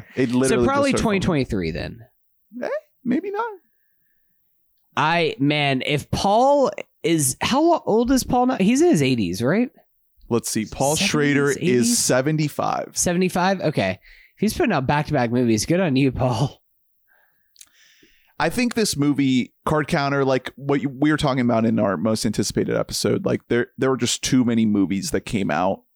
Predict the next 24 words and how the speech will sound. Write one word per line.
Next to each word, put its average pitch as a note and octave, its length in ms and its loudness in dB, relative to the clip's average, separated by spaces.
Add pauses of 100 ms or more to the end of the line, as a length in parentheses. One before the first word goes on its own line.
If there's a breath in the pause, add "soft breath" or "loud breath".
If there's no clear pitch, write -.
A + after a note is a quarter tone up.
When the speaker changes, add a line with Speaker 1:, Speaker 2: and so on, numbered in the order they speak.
(120)
Speaker 2:
Mm-hmm. A2 280 -4
Speaker 1:
in - 60 -18 (100)
the A2+ 100 -2
past A2 400 -4
year, A2+ 360 2
so A2+ 260 0
it A2 100 2
just, - 500 -2 (140)
it B2 180 0
just - 240 -4
didn't G#2+ 260 0
get F#2 280 0
any D2+ 260 -4
attention. - 600 -8 (580)
Um, D#2+ 560 -4 (460)
see A#2+ 600 2
also A2+ 560 2
a A2 80 -2
movie A2 300 2
that G#2 240 0
we A#2+ 140 2
still A2+ 260 0
haven't G2+ 320 -4
seen, A2 480 -4